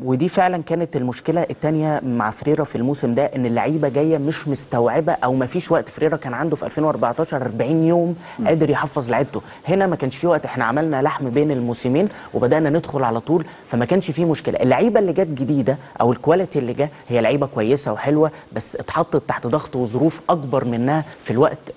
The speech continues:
Speaker 1: آه، دوت.
Speaker 2: صحيح.
Speaker 1: آه، اتحطت مع لعيبة انت كان عندك quality معين، جبت quality اقل، فبقت المنافسة مش متوازنة ما بينهم. الحالة التانية بتظهر لنا
Speaker 2: اتفضل.
Speaker 1: المشكلة التانية اللي كانت موجودة في نادي الزمالك، وهو عملية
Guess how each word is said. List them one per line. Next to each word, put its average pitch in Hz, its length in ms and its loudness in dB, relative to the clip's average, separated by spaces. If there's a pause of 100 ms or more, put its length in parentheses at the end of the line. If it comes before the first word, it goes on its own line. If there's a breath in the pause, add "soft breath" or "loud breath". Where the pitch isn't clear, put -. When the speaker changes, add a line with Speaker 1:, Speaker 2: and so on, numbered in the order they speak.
Speaker 1:
آه، 107 260 -2
دوت. 151 320 2
Speaker 2:
صحيح. - 100 -12 (280 loud breath)
Speaker 1:
آه، 117 240 0
اتحطت 165 500 -4
مع 120 160 0
لعيبة 151 440 0 (280 loud breath)
انت 143 160 2
كان 123 180 0
عندك 151 240 0
quality 156 320 0
معين، 139 260 2
جبت 165 120 2 (320)
quality 139 360 0
اقل، 151 200 2 (240)
فبقت 123 320 0
المنافسة 131 480 -2 (240)
مش 139 200 -2
متوازنة 120 460 0 (100)
ما 110 80 0
بينهم. - 240 -8 (380 loud breath)
الحالة 233 280 2
التانية 220 300 0
بتظهر 139 500 -2
لنا 170 260 2 (480)
Speaker 2:
اتفضل. 110 280 -4
Speaker 1:
المشكلة 123 420 4
التانية 170 420 2
اللي 110 100 -2
كانت 113 320 -2
موجودة 120 400 2 (220 loud breath)
في - 160 -2
نادي 147 220 4
الزمالك، 135 520 0
وهو 135 240 4
عملية 135 440 2